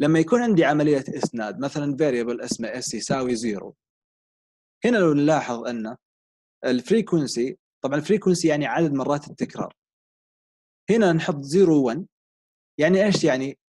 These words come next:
زيرو يعني إنه ما يكلفني شيء، وان يعني يكلفني وقت. فأي واحد عنده وان هنا في اللاين الأول، يعني إنه يكلف وقت. أي واحد عنده زيرو زي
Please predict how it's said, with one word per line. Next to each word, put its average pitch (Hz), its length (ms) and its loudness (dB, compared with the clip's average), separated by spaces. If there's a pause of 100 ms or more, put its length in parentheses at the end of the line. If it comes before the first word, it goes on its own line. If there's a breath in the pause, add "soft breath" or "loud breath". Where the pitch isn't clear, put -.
زيرو 202 580 2
يعني 151 220 2
إنه 160 140 4
ما 165 120 2
يكلفني 135 460 -4
شيء، 165 280 2
وان 190 220 4
يعني 165 200 2
يكلفني 147 500 -2
وقت. - 340 -16 (640)
فأي 190 220 4
واحد 151 280 2
عنده 143 260 2
وان 135 220 0
هنا 113 200 -8
في - 100 -18
اللاين 127 240 -6
الأول، 156 460 0 (340)
يعني 160 180 4
إنه 147 140 2
يكلف 139 460 -2
وقت. - 360 -14 (580)
أي 175 120 6
واحد 147 260 2
عنده 135 220 0
زيرو 123 340 -2
زي 110 380 -6